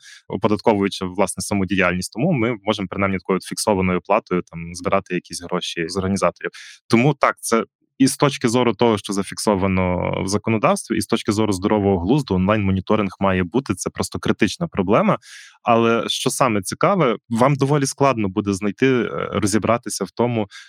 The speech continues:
чому затримується, е, впровадження онлайн-моніторингу. Ну, тут, очевидно, там ультимативно за це відповідає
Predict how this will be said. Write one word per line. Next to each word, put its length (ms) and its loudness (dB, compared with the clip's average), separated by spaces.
чому 520 2
затримується, 840 -2
е, 720 -2
впровадження 560 -2
онлайн-моніторингу. 920 -4
Ну, 220 -12
тут, 200 -20
очевидно, 380 0
там 180 -4
ультимативно 580 0
за 100 -8
це 180 -2
відповідає 800 -2